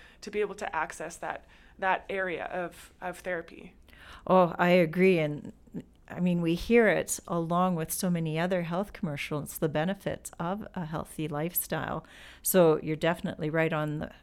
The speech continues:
Speaker 2: on the right track. So when you were developing some of your non-pharmaceutical treatments, did you consult doctors or other health experts to help you with that?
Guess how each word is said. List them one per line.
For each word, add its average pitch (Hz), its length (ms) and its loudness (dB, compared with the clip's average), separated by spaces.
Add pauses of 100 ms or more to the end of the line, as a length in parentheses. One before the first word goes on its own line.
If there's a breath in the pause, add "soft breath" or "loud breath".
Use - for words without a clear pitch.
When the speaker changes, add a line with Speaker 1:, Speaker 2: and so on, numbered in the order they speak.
(140)
Speaker 2:
on 175 160 2
the 170 80 0
right 165 280 0
track. 196 440 0
So 202 320 6 (600 loud breath)
when 202 200 6
you 202 100 6
were 190 160 6
developing 185 600 0
some 180 220 0
of 170 120 -2
your 160 160 0
non-pharmaceutical 156 1200 -2
treatments, 160 520 -4
did 180 260 0
you 220 120 0
consult 180 680 0
doctors 208 640 0
or 165 240 0
other 180 260 0
health 208 320 -6
experts 208 480 -6
to 202 120 -4
help 185 300 -6
you 254 140 -4
with 254 240 -6
that? 311 180 -10